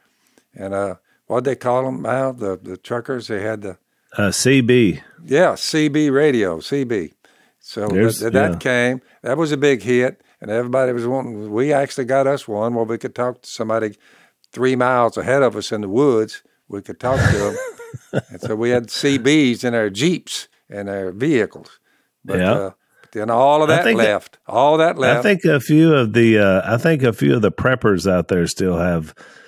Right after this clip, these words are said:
Speaker 2: some C Bs they're hanging on to for when the apocalypse happens
Speaker 1: Yeah.
Speaker 2: and the world ends. I think they're still hanging on to that, but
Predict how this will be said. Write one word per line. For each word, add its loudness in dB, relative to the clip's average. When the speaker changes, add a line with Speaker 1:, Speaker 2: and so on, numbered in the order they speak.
Speaker 2:
some -6
C 0
Bs 2
they're 0
hanging 2
on 2
to 2
for -2
when 0
the 0
apocalypse -2
happens -2
Speaker 1:
Yeah. -2
Speaker 2:
and -2
the 2
world 2
ends. 2
I 2
think -2
they're 2
still 0
hanging 2
on 2
to -4
that, 0
but -2